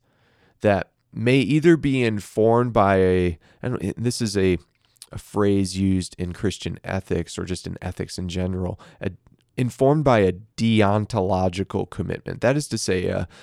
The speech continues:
a principled commitment to what one considers to be the explicit teaching of Christ and is also informed by, uh, the trust in God's righteous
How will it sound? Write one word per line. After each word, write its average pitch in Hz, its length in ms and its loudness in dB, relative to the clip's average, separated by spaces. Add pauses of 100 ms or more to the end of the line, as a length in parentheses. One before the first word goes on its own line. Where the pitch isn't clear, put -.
(200)
a 90 80 -4 (140)
principled 117 880 -4
commitment - 720 -6 (720)
to - 180 0
what 110 320 4
one 110 240 2
considers 98 640 -4
to - 100 -14
be 98 140 0
the 95 160 0
explicit - 680 -4
teaching 104 420 -6
of 139 120 -6
Christ 95 540 -6
and 98 280 -4 (1300)
is 120 140 0
also 123 320 4
informed 104 500 0
by, 92 340 2 (300)
uh, 92 260 -4 (200)
the 110 140 -6
trust - 560 0
in 107 160 -4
God's 98 500 2
righteous 104 1120 -2